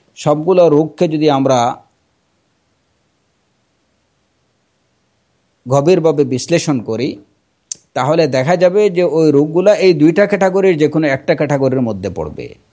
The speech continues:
হয়তো ওই রোগটা হবে মারাদু শাহওয়া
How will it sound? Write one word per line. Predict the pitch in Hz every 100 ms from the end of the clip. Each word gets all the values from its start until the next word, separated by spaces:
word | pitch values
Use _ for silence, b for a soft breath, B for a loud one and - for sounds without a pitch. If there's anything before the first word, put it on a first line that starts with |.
| _ _
হয়তো | - 143 151 180
ওই | 151 156
রোগটা | 139 147 147 185
হবে | 165 175 214 - - _ _ _ _ _ _ _ _ _ _ _ _ _ _ _ _ _ _ _ _ _ -
মারাদু | 113 120 123 135
শাহওয়া | - 165 185 208